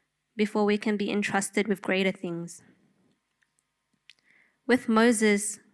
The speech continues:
God showed us how we can deliver, how he can deliver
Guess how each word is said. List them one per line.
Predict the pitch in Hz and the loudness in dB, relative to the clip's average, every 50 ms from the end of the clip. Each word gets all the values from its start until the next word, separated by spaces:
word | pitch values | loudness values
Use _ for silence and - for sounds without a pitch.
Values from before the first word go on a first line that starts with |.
| _ _ _ _ _ _ _ _ _ - | _ _ _ _ _ _ _ _ _ -2
God | - 233 247 247 | 0 2 2 0
showed | - - 240 226 220 220 226 | 0 0 0 2 2 2 2
us | 226 226 226 - - - - - | 0 -2 -2 -6 -8 -10 -12 -8
how | - - 226 214 | -4 -2 0 0
we | 226 220 | 0 0
can | - 233 214 208 | 0 0 0 0
deliver, | 202 202 196 196 196 185 202 202 196 202 202 - - _ _ _ _ - | 0 0 0 0 0 0 0 -2 -2 -2 -4 -8 -14 _ _ _ _ -6
how | - 220 214 | -2 -2 -2
he | 208 214 220 | 0 -2 -4
can | - - 220 214 | -4 -4 -2 0
deliver | 208 208 202 196 202 190 196 202 208 208 | 0 0 2 2 0 0 0 -2 -2 -2